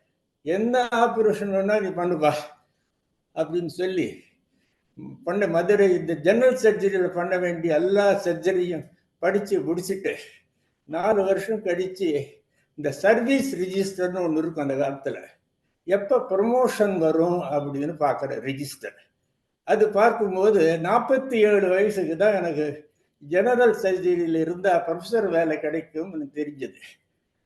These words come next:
அதுக்கப்புறம் நான் என்ன பண்ணேன், எம் எஸ் ஆர்த்தோபீடிக்ஸ், எம் எஸ் நியூரோ சர்ஜரி, எம் எஸ் thoracic சர்ஜரி மூணுக்கும்,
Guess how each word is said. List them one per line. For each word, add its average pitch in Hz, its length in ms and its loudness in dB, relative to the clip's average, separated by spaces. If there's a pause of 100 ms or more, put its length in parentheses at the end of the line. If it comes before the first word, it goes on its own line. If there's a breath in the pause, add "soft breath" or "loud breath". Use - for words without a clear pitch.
அதுக்கப்புறம் 214 640 0
நான் 175 220 0
என்ன 180 60 0
பண்ணேன், 165 640 -4 (300)
எம் 202 220 -4
எஸ் 196 200 0
ஆர்த்தோபீடிக்ஸ், 165 920 -2 (420)
எம் 196 240 -4
எஸ் 196 200 -2
நியூரோ 202 400 6
சர்ஜரி, 160 640 -2 (240)
எம் 196 240 -4
எஸ் 196 300 -2
thoracic 220 580 4
சர்ஜரி 165 460 0
மூணுக்கும், 220 880 0